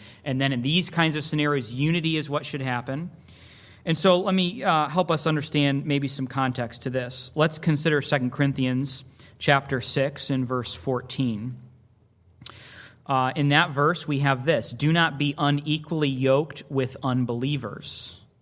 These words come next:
For what partnership has righteousness with lawlessness, or what fellowship has light with darkness?"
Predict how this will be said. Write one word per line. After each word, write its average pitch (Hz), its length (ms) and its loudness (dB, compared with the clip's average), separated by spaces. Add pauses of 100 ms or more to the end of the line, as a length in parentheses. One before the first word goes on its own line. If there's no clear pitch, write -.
(560)
For 143 120 -2
what 135 240 2
partnership 151 520 2
has 123 180 -2
righteousness 135 680 -4
with 123 180 -8
lawlessness, 131 840 -2
or 135 120 -2
what 127 220 -2
fellowship 139 640 -2
has 117 240 -2
light 110 260 -6
with 123 240 -6
darkness?" - 720 -2